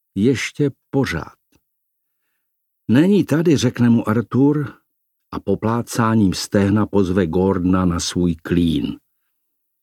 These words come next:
Kocour k němu občas vyskočí, ale většinou se jen otočí a odkráčí pryč. Artur se doslechl, že sloni dokážou truchlit a kočky podle všeho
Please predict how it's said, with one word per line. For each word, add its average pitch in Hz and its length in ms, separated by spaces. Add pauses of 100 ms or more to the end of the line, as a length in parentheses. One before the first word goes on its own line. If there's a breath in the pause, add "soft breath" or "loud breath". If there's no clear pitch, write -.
(120)
Kocour 147 460
k - 80
němu 127 360
občas 104 500
vyskočí, 117 800
ale 117 200
většinou 147 720
se - 180
jen 110 160
otočí 143 680 (240 loud breath)
a - 180
odkráčí 113 800
pryč. - 600 (1080)
Artur 120 420
se - 260
doslechl, 185 680
že 117 220
sloni 147 520
dokážou 139 760 (180)
truchlit 78 800 (880)
a - 100
kočky - 360
podle 131 280
všeho 139 400